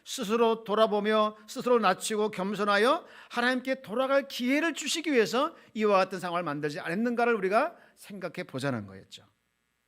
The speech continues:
그런데 사람들은 이런 일이 일어날 때보다 이 무감각한 것 같아요. 예민해야 되는데 영적으로 예민하고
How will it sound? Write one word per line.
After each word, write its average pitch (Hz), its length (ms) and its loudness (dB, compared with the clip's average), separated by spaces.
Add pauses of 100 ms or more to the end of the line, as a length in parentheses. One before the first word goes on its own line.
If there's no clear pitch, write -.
(340)
그런데 147 760 -2 (240)
사람들은 175 560 -6
이런 165 240 -6
일이 185 140 -8 (240)
일어날 160 400 -6
때보다 139 500 -8 (520)
이 285 100 -6
무감각한 233 1000 -2
것 180 80 -20
같아요. - 340 -20 (640)
예민해야 190 580 4
되는데 160 480 -2
영적으로 185 380 0
예민하고 208 720 -2